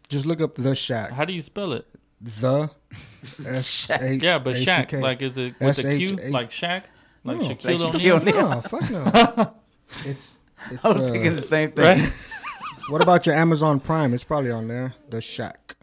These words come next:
Speaker 2: Like
Speaker 1: Yeah.
Speaker 2: that?
Speaker 1: Yeah.
Speaker 2: The Shack.
Speaker 1: Let me see if that's it.
Speaker 2: Yeah, that's it. Yeah,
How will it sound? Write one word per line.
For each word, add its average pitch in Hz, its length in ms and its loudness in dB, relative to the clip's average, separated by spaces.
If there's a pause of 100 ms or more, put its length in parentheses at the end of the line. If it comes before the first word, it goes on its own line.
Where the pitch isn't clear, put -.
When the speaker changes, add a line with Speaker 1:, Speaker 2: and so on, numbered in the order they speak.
(320)
Speaker 2:
Like 117 200 -2
Speaker 1:
Yeah. - 0 -
Speaker 2:
that? 202 260 -6 (420)
Speaker 1:
Yeah. 185 200 -8 (480)
Speaker 2:
The - 120 -12
Shack. - 500 -18 (2000)
Speaker 1:
Let 120 100 -4
me 113 60 -6
see - 120 -10
if 107 100 -12
that's - 220 -20
it. - 60 -20 (2250)
Speaker 2:
Yeah, 175 120 -8
that's 127 240 -14
it. - 160 -14 (2000)
Yeah, 208 280 -2